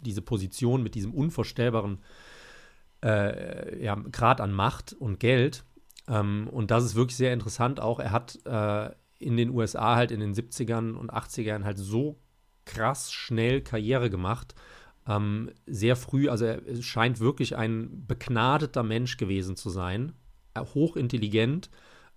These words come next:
ähm, der halt in verschiedenen Bereichen gearbeitet hat und so schnell aufgestiegen ist und halt auch viele Leute, vielen Leuten gefallen hat, die ihn dann gefördert haben und so weiter, bis er schließlich, äh, Investmentbanker wurde,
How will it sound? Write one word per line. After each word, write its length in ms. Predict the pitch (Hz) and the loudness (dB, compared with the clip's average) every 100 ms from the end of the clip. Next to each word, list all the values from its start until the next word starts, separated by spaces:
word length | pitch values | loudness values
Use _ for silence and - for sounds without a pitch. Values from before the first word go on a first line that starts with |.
| - | -2
ähm, 340 | 113 110 113 | 0 2 0
der 140 | 104 113 | 2 4
halt 160 | 117 | 2
in 80 | 113 | 0
verschiedenen 420 | 117 - 127 123 | -4 -2 0 0
Bereichen 340 | 101 107 117 131 | 2 2 0 -2
gearbeitet 500 | - 117 123 123 98 | 0 2 2 0 -2
hat 120 | 120 | -4
und 120 | 107 | -4
so 140 | 98 127 | 0 0
schnell 320 | - 120 123 | 0 0 0
aufgestiegen 680 | 120 127 127 120 117 101 110 | 0 0 -2 -6 -4 -4 -4
ist 180 | 107 | -6
und 140 | 107 98 | -4 -2
halt 140 | 110 | -4
auch 100 | 117 | -6
viele 260 | - 120 110 | -2 0 2
Leute, 440 | 107 117 117 104 - - - | 2 2 2 -2 -6 -20 -20
vielen 200 | - 120 | 0 2
Leuten 220 | 107 107 95 | 4 0 -2
gefallen 420 | - 117 127 117 | 2 2 4 0
hat, 160 | 120 | -2
die 60 | 110 | -4
ihn 100 | 101 | -4
dann 140 | 98 | -4
gefördert 460 | 98 - 120 127 117 | -4 2 4 4 2
haben 180 | 117 117 | 0 -2
und 80 | 110 | -2
so 80 | |
weiter, 300 | 110 117 120 123 - - - - - - | 0 0 -2 -4 -16 -20 -20 -20 -20 -4
bis 160 | 123 123 | -2 0
er 80 | |
schließlich, 680 | 113 123 131 - 123 - - | 0 0 0 2 0 0 -2
äh, 380 | 110 110 113 - | 0 0 -2 0
Investmentbanker 720 | 120 147 - 117 104 101 95 | 2 2 2 0 0 -2 0
wurde, 300 | 98 113 180 | 2 2 2